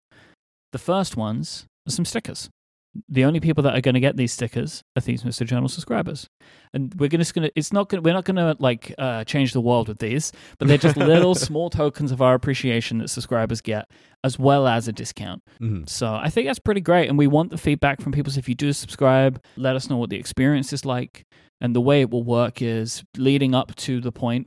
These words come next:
Speaker 1: where the next payment is gonna be taken, Content Bureau will send you an email. They'll confirm. So if you have any changes you wanna make, like maybe you've
Speaker 2: Right.
Speaker 1: moved,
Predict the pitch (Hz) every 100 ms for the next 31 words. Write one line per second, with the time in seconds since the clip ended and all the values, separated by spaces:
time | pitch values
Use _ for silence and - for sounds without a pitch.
0 | - 117 113 113 120 110 110 - - 127
1 | - - - - 120 117 120 - 117 113
2 | 117 120 117 113 _ _ 139 117 117 110
3 | 110 113 110 104 110 160 170 165 160 -
4 | 107 113 113 160 151 147 143 - - 113
5 | 110 110 - 139 139 139 135 127 127 123
6 | 113 - - - - 113 110 107 101 135
7 | 131 131 -